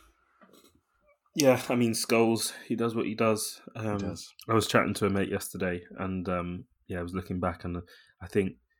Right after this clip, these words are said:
Speaker 1: he's either scored or assisted pretty much all the way back until game week twenty-two, with maybe, like, one blank in that run,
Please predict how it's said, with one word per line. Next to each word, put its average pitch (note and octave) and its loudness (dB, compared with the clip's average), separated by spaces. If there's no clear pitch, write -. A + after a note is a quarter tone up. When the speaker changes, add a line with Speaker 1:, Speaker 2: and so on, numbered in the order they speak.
Speaker 1:
he's G2 -2
either F#2+ 2
scored G2+ 2
or F2+ 0
assisted - -8
pretty F#2 -4
much F2 -8
all F#2 -2
the F2 -4
way F2 -4
back E2+ -8
until F2+ -10
game E2+ -8
week E2 -10
twenty-two, F2 -8
with F2 -8
maybe, E2+ -8
like, D#2+ -8
one E2+ -8
blank E2 -10
in E2+ -14
that D#2+ -10
run, E2+ -12